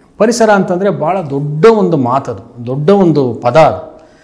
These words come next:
ಅದರಲ್ಲಿ ಒಂದು ಮರನ ಹಗ್ ಮಾಡೋದಿರ್ಬೋದು, ನಾವು ಸೇವಿಸುವಂಥ ಗಾಳಿ, ನೀರು, ಆಹಾರ ಇದೆಲ್ಲ ಸ್ಪಷ್ಟವಾಗಿ ಶುದ್ಧಿಯಾಗಿರ್ಬೇಕು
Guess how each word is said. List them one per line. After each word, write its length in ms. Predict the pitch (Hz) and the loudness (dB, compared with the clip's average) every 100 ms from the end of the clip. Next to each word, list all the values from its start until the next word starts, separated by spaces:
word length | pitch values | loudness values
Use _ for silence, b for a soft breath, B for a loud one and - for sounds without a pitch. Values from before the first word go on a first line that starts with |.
| B 139 | B -2
ಅದರಲ್ಲಿ 360 | 147 175 175 | 2 4 4
ಒಂದು 200 | 170 156 | 2 0
ಮರನ 320 | 143 143 160 | -2 0 0
ಹಗ್ 260 | 147 139 139 | -2 -4 -4
ಮಾಡೋದಿರ್ಬೋದು, 800 | 143 135 123 117 120 113 107 107 | -2 -2 -4 -6 -8 -6 -8 -8
ನಾವು 240 | 123 139 | -6 -6
ಸೇವಿಸುವಂಥ 580 | 127 170 196 196 170 143 | -2 2 2 0 -2 0
ಗಾಳಿ, 640 | 131 117 139 151 135 123 | -2 2 2 4 2 0
ನೀರು, 720 | 120 143 170 147 123 113 B B B | -2 0 2 2 0 -4 B B B
ಆಹಾರ 360 | 135 160 165 160 | 0 2 4 2
ಇದೆಲ್ಲ 500 | 139 139 143 185 220 | 2 0 0 2 4
ಸ್ಪಷ್ಟವಾಗಿ 580 | - - - 170 156 143 | 2 -4 -8 -2 0 0
ಶುದ್ಧಿಯಾಗಿರ್ಬೇಕು 1000 | - 185 180 175 156 147 139 135 123 | -2 0 2 2 2 -2 -2 -2 -6